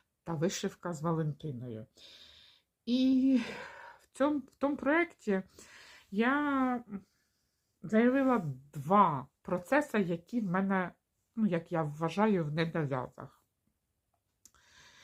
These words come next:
І ось один із них я просувала.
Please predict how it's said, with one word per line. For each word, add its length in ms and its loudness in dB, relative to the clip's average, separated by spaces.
І 220 2
ось 280 4
один 380 0
із 160 -4
них 340 2
я 120 2
просувала. 800 -8